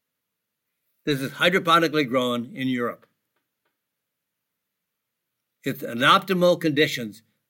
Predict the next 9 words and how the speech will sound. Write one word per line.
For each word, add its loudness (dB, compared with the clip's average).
to -2
produce -2
high 4
concentrations -6
of -6
the 0
rare 4
noble 2
ginsenosides, -8